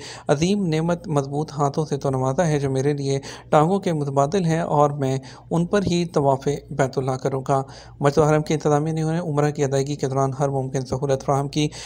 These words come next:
सिक्योरिटी एहलकारों ने भी मदद की ताकि वो आराम से अपने हाथों के ज़रिए तवाफ़ बैतुल्लाह कर सकें। वाज़ेह रहे, गानिम अल-मफ्ता पैदाइशी तौर पर जिस मर्ज़ में मुबतला हैं,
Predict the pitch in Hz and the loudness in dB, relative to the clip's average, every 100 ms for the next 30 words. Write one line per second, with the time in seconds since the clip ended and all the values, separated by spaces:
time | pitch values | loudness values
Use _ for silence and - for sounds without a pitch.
0 | 220 - 160 165 170 190 170 160 151 160 | -14 -2 0 2 2 2 2 2 2 2
1 | 147 139 170 147 151 165 170 147 135 143 | 0 -2 -2 -2 -2 -2 -2 0 0 0
2 | 139 131 135 156 165 143 135 - - - | 0 0 2 2 2 0 0 -6 -10 -4
3 | 156 202 185 165 165 190 175 160 147 135 | -2 0 2 2 2 -2 -2 -2 0 0
4 | 139 147 143 135 135 135 147 - 139 139 | 2 4 4 0 0 -2 -6 -4 -4 -2
5 | 135 131 139 131 143 143 139 - - - | -2 -2 -2 -2 -4 -2 -4 -6 -18 -2
6 | 143 143 160 151 165 143 143 156 147 135 | 4 4 4 4 2 4 2 2 0 -2
7 | 135 156 151 151 143 147 185 156 147 156 | 0 2 2 2 -2 -2 0 0 0 -2
8 | 143 - 143 139 151 139 131 135 175 180 | -4 -4 -6 -4 -4 -4 -4 -2 0 2
9 | 151 | 2